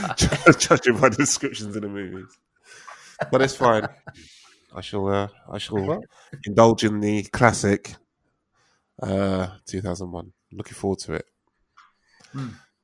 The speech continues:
Speaker 2: Well,
Speaker 1: Cool.
Speaker 2: I'm kind of
Speaker 1: All right.
Speaker 2: interested, just,
Speaker 1: Huh?
Speaker 2: just to,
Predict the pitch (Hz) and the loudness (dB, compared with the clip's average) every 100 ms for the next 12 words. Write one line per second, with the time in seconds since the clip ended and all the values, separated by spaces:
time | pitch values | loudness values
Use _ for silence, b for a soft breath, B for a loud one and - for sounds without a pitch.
0 | _ _ _ _ - 190 269 - 320 254 | _ _ _ _ 4 6 6 6 2 6
1 | 123 170 - - 139 _ _ - 170 - | 8 8 4 -6 -8 _ _ -4 -4 0
2 | 170 175 147 | -2 0 -4